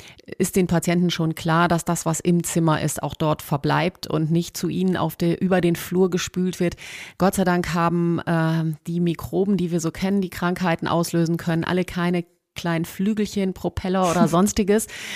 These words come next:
Ähm, die fliegen nicht einfach von selbst durch die Luft und, ähm,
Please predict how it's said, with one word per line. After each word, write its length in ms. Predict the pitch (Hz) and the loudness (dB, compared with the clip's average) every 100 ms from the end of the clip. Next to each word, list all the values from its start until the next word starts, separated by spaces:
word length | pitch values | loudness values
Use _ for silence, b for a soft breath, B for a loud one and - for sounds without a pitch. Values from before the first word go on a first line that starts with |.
| B B - | B B -4
Ähm, 640 | 190 190 190 185 185 185 175 B B | 0 4 4 4 4 2 0 B B
die 100 | 196 | -2
fliegen 300 | 190 202 214 | 0 2 2
nicht 180 | 208 185 | 4 2
einfach 240 | 180 196 175 | 0 0 0
von 220 | 170 160 | 0 2
selbst 340 | 160 180 - | 2 0 0
durch 160 | 185 180 | 0 0
die 100 | 185 | 0
Luft 380 | 180 185 - - B B B | 2 0 -2 -14 B B B
und, 580 | B - 175 175 175 - - | B 2 4 4 0 -4 0
ähm, 420 | 165 165 160 | 2 4 2